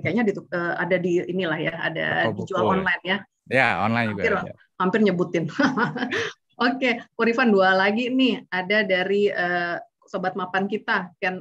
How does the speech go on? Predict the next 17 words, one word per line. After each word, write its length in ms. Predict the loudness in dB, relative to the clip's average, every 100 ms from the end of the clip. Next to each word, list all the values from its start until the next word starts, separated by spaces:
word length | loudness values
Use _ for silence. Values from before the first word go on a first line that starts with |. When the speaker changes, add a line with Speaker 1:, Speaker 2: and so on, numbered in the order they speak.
| -6
Speaker 1:
Alexander 420 | -8 -2 2 2 2
ya. 240 | 0 -2
"Selamat 400 | -4 -6 -6 -8
sore 400 | -8 -2 2 2
nih 100 | 2
Ko 140 | 0
Rifan. 480 | -2 -2 0 0 -2
Saya 220 | -6 -4 -2
ingin 180 | 0
bertanya 480 | -2 -2 -6 -2 0
mengenai 380 | 0 0 -2 -2
sektor 400 | -4 -6 -6 -6
teknologi 800 | -4 -2 0 2 0 0 0 2
yang 220 | 0 -2
tahun 180 | -4 -4
ini 240 | 0 0 0
mengalami 960 | -2 -6 -4 -2 2 4 4 4 2